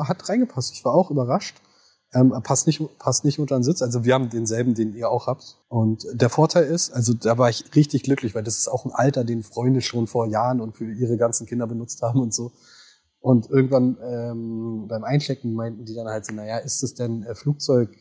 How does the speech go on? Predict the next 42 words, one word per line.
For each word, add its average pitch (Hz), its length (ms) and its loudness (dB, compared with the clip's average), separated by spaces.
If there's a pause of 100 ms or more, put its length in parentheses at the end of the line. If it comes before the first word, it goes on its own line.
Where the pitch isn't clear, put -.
(120)
äh, 117 60 -12
certified, 113 640 -4
bla, 120 160 2
bla, 143 140 2
bla?" 101 280 -8 (840)
Und, 110 440 2 (100)
ähm, 107 400 -10 (420)
da 110 100 2
gibt's 120 240 2
halt 120 160 -2
nur 120 100 -6
bestimmte. 110 540 -2 (600)
Und 110 160 0
ich 123 120 -2
hatte 135 180 2
vorher 135 200 2
schon 123 180 -6
geguckt, - 400 0
aber 117 180 0
ich - 180 -10 (120)
war 107 120 -2
mir 123 120 -2
dann 120 120 -4
auch 113 60 -10
nicht 117 140 -10
mehr 113 100 -10
sicher 139 240 4
und 113 80 -8
hab 127 140 -6
dann 123 160 -6
irgendwo 131 480 0
so 120 100 -8
einen 107 140 -6
ganz, - 320 -10
ganz 135 240 -4
alten, 131 360 -8
halb 135 160 -12
abgewetzten 117 540 -8
Sticker 151 320 0
noch 110 140 -2
drauf 107 240 -10
gesehen, 107 340 -6